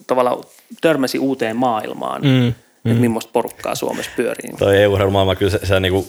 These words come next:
Speaker 3: se, kun sä pääset sen sisään, niin kyllä sen huomaa, että se on niin oma maailmansa, siellä on niin
Speaker 2: Mm.
Speaker 3: erilaisia persoonia, ja, ja kaikki on niinku silleen, niinku, kaikki niinku toimii myöskin yhdessä aika hyvin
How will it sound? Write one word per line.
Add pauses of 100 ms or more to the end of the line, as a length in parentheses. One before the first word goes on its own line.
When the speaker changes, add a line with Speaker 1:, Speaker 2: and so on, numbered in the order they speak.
(120)
Speaker 3:
se, (120)
kun
sä
pääset
sen
sisään,
niin
kyllä
sen
huomaa,
että
se
on
niin
oma
maailmansa,
siellä
on (340)
niin
Speaker 2:
Mm.
Speaker 3:
erilaisia
persoonia,
ja, (320)
ja
kaikki
on
niinku
silleen,
niinku,
kaikki
niinku
toimii
myöskin
yhdessä
aika
hyvin